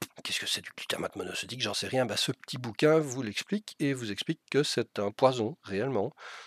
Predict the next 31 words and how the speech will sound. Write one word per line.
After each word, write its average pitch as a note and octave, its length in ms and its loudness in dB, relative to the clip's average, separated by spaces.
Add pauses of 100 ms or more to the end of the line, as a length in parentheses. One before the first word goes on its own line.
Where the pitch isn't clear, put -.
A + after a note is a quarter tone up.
(160)
Heu, F#2 320 -14
c'est - 280 -10
une F#2 200 -8
substance, C#3+ 800 0
heu, G2 120 -2 (120)
qui A2+ 240 -4
effectivement C3 420 -2
est A#2+ 140 -2
autorisée A#2 460 -6
dans A2 120 -2
l'alimentation, F#2+ 800 -2
mais C3 280 0
dont B2 260 0
plusieurs D3 540 0
études, A2+ 520 -6 (540)
heu, F2 180 -6
démontrent, G#2+ 760 -2
heu, F2+ 220 -6
que, - 120 -2
heu, F2+ 640 -2
il E2+ 60 -12
y E2 40 -6
a E2+ 40 -8
une F2+ 100 -8
dangerosité A2 840 2
pour A#2 180 -6
la F#2+ 100 -6
santé F#2 300 -4
de A#2 100 -10
l'être - 200 -8
humain. E2+ 220 -8